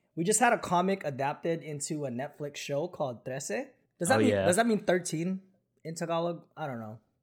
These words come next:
Speaker 1: Kinda
Speaker 2: Bro,
Speaker 1: too-
Speaker 2: I, I'm Filipino by skin color only, my guy. I
Speaker 1: <laughs>
Speaker 2: wish I knew more. I wish I was Taga-, I had, I knew Tagalog, but Texan, baby, it's, it's
Speaker 1: Ah,
Speaker 2: bad.
Speaker 1: <laughs> All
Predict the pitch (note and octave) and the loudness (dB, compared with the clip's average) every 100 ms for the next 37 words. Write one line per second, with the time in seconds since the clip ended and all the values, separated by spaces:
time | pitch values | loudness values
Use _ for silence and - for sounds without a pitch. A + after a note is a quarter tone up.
0 | - D#3 A2 G#2+ F#2 B2+ D3+ D#3 - - | -6 -2 2 2 2 2 2 0 -4 -14
1 | _ _ - B2 D3 C3+ A2+ C3+ C3+ C3+ | _ _ -4 0 2 2 2 4 4 4
2 | D#3+ D3 D3 C#3+ A2+ A2+ A#2 A2 G#2+ G2+ | 2 4 6 4 2 2 4 4 4 2
3 | G#2+ - - - D3 D#3 D#3+ D3+ C#3+ A#2 | 0 -4 -10 -2 0 0 4 4 6 4
4 | G#2 G2 F#2+ F#2+ G2 G2 A2 A2 A#2+ B2 | 4 0 -2 -2 0 2 4 4 4 4
5 | A#2 C#3 D#3 E3+ D3 D3+ D#3 D3+ D#3+ D#3+ | 6 6 6 6 4 4 4 4 6 4
6 | D#3+ G#2+ G#2+ A#2+ C#3+ D3+ C#3+ C#3 D3 C#3+ | 2 2 2 4 2 4 4 4 2 0
7 | D3 - A#2 A#2 A#2 C3 - A#2 B2 C3+ | 0 2 2 2 0 -4 -2 0 2 0
8 | B2+ A#2+ C3 C#3+ C3+ G2+ G#2+ G2 - _ | 2 2 4 2 -2 -8 -2 -2 -2 _
9 | - - - _ - _ - - B2+ - | -8 -8 -8 _ -20 _ -14 -4 -4 -4
10 | G2+ F#2 F#2+ F#2 G2 G2+ - G#2+ F#2+ G2+ | -6 -4 -4 -4 -4 -4 0 -2 0 0
11 | G#2 F#2 - _ _ _ _ G#3 - E4 | 2 0 -6 _ _ _ _ -6 -6 -8
12 | - - C4 - | -10 -10 -14 -4